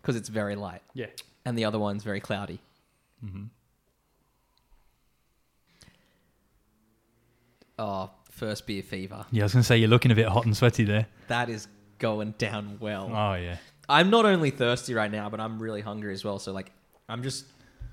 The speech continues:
Speaker 1: I'm just salivating, and, um, that's just really crisp, really clean.
Speaker 2: Yeah, it's really crisp, isn't it?
Speaker 1: Um, it smells like a, it smells like it would taste bad, and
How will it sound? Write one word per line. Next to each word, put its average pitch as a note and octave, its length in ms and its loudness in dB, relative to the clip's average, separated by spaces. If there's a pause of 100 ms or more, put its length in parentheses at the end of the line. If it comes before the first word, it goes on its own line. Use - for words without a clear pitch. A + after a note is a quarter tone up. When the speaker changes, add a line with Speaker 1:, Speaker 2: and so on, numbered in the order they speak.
(320)
Speaker 1:
I'm A#2+ 120 -10
just B2+ 200 -6
salivating, A2 560 0
and, A2 300 -4
um, G#2 240 -4
that's B2 220 -2
just - 180 -8
really G#2 200 -4
crisp, - 440 -10
really G#2 180 -6
clean. G2+ 280 -6
Speaker 2:
Yeah, G#2 60 -6
it's A#2 120 -8
really C#3 160 -4
crisp, - 320 -16
isn't C3 140 -6
it? - 300 -16
Speaker 1:
Um, F#2+ 500 -10 (240)
it - 160 -4
smells D4 840 -6
like E3+ 500 -4 (160)
a, B2 460 0
it D3+ 120 -2
smells E3 440 4
like C#3+ 180 2
it C3+ 60 0
would C3 160 -2
taste A2+ 320 -8
bad, A2 340 -6 (880)
and A2 540 -6